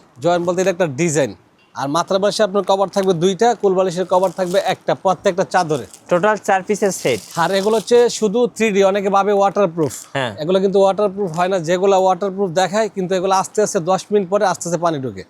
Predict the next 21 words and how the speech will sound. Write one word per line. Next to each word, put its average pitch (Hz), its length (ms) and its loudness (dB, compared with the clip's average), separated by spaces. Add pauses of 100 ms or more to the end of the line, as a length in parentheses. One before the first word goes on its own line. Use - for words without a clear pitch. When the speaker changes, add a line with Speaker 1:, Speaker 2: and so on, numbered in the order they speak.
(140)
Speaker 2:
আচ্ছা। 127 320 -4
Speaker 1:
এই 143 60 -6
জন্য 185 160 0
আমরা 190 140 0
কোনো 190 180 0
ওয়াটারপ্রুফ 185 460 0
বিক্রি 185 300 -4
করি 185 140 -2
না, 220 100 -6
শুধু 180 260 -4
থ্রি 185 200 0
ডি 170 100 2
চাদর। 127 300 -4
আমাদের 151 300 -8
পিছে 170 180 -8
যতগুলো 180 360 -4
চাদর 170 280 -4
আছে, 196 200 -8 (360)
সব 175 160 -2 (100)
থ্রি 170 160 -2
ডি। 131 100 -6